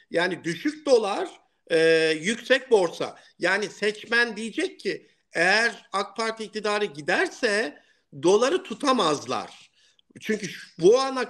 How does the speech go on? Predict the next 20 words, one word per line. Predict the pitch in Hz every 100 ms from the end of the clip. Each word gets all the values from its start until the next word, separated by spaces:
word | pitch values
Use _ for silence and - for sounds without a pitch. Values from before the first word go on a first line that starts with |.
| 190
şu | -
ana | 277 240
kadar | 214 214 165
doları | 160 214 226
tuttular | 202 - 214 381 381
ya | 277 120 - _ - -
bir |
şekilde. | 185 214 - 143 131
Nereden | 147 185 185 180
tuttuklarını | 175 170 170 175 180 285
da | 254
bilmiyoruz. | 170 143 127 107 - _ _
Hata, | - 160 196 196 208 208
eksik, | 175 - 240 -
noksan | 196 180 - 214 208
kalemi | 196 190 196
var. | 170 123 - - _ _
Şimdi | - 190 196
o | 220 202
kalemde | 214 196 180 147 185 269 -